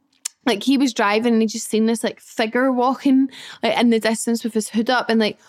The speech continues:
walking quite strange. My dad was like, "Is that person all right?"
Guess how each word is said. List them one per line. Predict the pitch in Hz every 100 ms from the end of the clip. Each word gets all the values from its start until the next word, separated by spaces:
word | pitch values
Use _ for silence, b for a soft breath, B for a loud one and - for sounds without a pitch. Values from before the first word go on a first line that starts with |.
| b b -
walking | 220 233 269 269
quite | 262 254 -
strange. | - - - 226 269 - 254
My | 247
dad | 233 226 247
was | 269
like, | 240 240
"Is | 233
that | 214 254 320
person | - 403 - 359
all | 311
right?" | 240 247 370